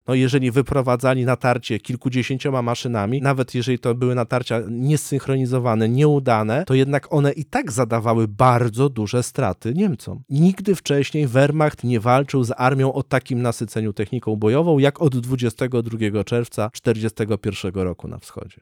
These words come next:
Ale była też sfera mentalna. Wiele oddziałów radzieckich biło się do ostatka, do ostatniego żołnierza, albo dopóki mieli nadzór oficerów.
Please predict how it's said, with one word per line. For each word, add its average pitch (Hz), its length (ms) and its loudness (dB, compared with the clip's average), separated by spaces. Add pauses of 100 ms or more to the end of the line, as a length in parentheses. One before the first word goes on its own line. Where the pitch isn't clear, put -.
(140)
Ale 131 180 2
była 170 220 2
też 170 200 -4
sfera 170 280 0
mentalna. 90 680 -4
Wiele 147 440 4
oddziałów 131 460 2
radzieckich 117 800 -4
biło 127 300 2
się 135 160 0
do 120 100 0
ostatka, 101 440 -4
do 110 120 -2
ostatniego 117 500 -2
żołnierza, 101 720 -4
albo 143 240 0
dopóki 139 420 -4
mieli 127 240 0
nadzór 110 340 -2
oficerów. - 520 -8